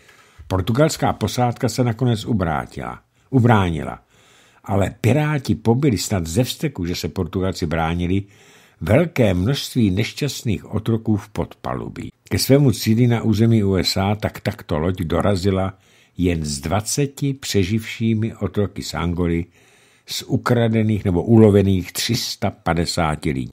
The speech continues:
Tento fakt jsem uvedl hlavně pro ilustraci, jak to tehdy v otrokářství vypadalo. A vypadalo to podobně i na americkém kontinentu. Otroci neměli příliš šanci na další život. Konec otroctví v U S A se většinou uvádí tak,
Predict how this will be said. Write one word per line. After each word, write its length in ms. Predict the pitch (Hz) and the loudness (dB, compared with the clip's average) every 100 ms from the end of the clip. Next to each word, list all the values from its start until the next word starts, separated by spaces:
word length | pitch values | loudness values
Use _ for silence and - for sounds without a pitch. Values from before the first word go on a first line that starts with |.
| _ | _
Tento 240 | - 90 127 | -4 0 2
fakt 260 | 151 - | 2 0
jsem 180 | - 131 | 0 2
uvedl 300 | 123 131 127 | 4 4 4
hlavně 340 | 104 113 131 113 | 2 4 4 2
pro 280 | 98 85 | 0 0
ilustraci, 760 | 95 92 - 107 104 - 120 117 - _ _ | 0 0 -2 0 0 0 0 -2 -6 _ _
jak 200 | 90 85 | -4 -2
to 120 | 110 87 | -2 0
tehdy 420 | 104 85 92 110 | 0 0 0 -2
v 120 | - | -2
otrokářství 840 | 87 104 98 98 95 - - 95 | -4 -2 -2 -2 -4 -4 -4 -2
vypadalo. 640 | 80 69 67 60 55 53 - - - | -2 -4 -8 -8 -8 -10 -14 -20 -6
A 120 | 85 | 0
vypadalo 500 | 101 107 127 135 135 | 0 2 2 4 2
to 120 | - | 0
podobně 500 | 104 110 113 110 120 | 2 4 4 4 2
i 100 | 113 | 2
na 100 | 110 | 0
americkém 640 | 101 107 110 107 - 107 101 | 0 2 2 0 0 -2 0
kontinentu. 800 | 101 98 87 78 65 57 - 55 - _ _ _ _ _ _ - | 0 -2 -2 -4 -6 -8 -10 -14 -16 _ _ _ _ _ _ -8
Otroci 420 | 92 135 - 131 | 2 2 4 4
neměli 480 | 110 113 123 131 131 | 6 6 4 4 2
příliš 400 | - 131 123 - | 2 0 0 -2
šanci 400 | 117 120 - 127 | -2 -2 0 0
na 120 | 113 | 0
další 380 | 117 104 120 107 | 0 -2 -4 -4
život. 340 | 107 71 57 _ _ | -4 -6 -10 _ _
Konec 300 | 135 151 131 | 2 2 2
otroctví 440 | 135 160 147 123 | 0 -2 -2 0
v 120 | - 147 | 0 0
U 100 | 139 | 0
S 220 | 104 143 | 0 -2
A 180 | 135 107 | -4 -2
se 140 | 104 | 0
většinou 400 | 107 113 139 117 | 0 0 2 2
uvádí 480 | 104 123 131 110 90 | 2 2 2 2 0
tak, 340 | 92 113 - | -2 -4 -8